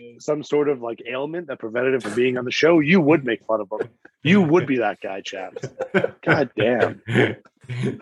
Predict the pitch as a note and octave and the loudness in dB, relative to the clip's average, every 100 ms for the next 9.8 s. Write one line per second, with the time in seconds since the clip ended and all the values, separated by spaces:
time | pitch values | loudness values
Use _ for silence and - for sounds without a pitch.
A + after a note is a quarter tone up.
0 | _ D#3 E3 C#3 A2+ C#3 G#2+ C3+ D3+ D3+ | _ 4 6 4 4 0 2 2 2 2
1 | D3+ C#3+ - - - C#3+ D3+ F#3+ F3 C3+ | 0 0 -6 -8 -10 -6 2 4 4 4
2 | E3 D3 A#2+ B2 A#2+ C#3 C#3 D3 - D#3 | 2 2 -4 -12 -6 -6 -4 -8 -8 -16
3 | C#3+ _ - B2+ C#3+ - - G2+ F#2 - | -20 _ -10 -4 -4 -6 -6 -6 -6 -10
4 | G2+ G2+ G#2+ A2 G#2+ G2+ - - - G2 | -6 -2 0 2 2 2 0 -8 -8 -6
5 | - D3 C3+ A2+ A#2 C3+ C3 - B2 A2 | 2 4 6 4 4 4 4 4 2 2
6 | - C3+ D3 C#3 G#2+ G#2 F#2 - B2+ B2+ | 4 6 6 2 -8 -20 -12 -6 -4 -4
7 | - C#3 C3+ D3+ D#3+ _ _ - B2 A#2+ | 0 2 2 2 0 _ _ -6 -2 -2
8 | A2+ A2+ G#2+ - - _ _ _ _ - | -2 -4 -8 -16 -20 _ _ _ _ -8
9 | A#2+ A#2 A2+ G#2 F#2+ F2+ D2+ | 0 4 4 2 -4 -4 -4